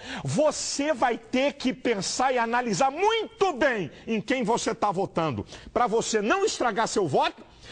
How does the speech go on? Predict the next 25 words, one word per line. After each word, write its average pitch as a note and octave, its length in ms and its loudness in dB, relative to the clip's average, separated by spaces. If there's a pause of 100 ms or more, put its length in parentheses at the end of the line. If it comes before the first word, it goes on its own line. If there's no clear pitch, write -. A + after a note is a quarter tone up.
(120)
e B3+ 100 4
pra C#4+ 180 2
você D4 280 2
não E4 140 0
votar F4+ 420 2
gente A#3 480 -2 (340)
que B3 120 0
vai D4 200 2
fazer D#4+ 360 0
leis A#3 460 0 (180)
que A#3+ 120 -2
vão A#3 200 2
contra A#3 320 0
teus A3 180 0
princípios. F#3 500 -2
Eu F#3 100 0
tô G3 120 0
dando A#3+ 200 -2
um A#3+ 60 2
alerta G#3 400 0
aqui F#3+ 120 -2
ao A3 80 2
povo A3 240 0
de G#3 80 0
Deus B3 240 2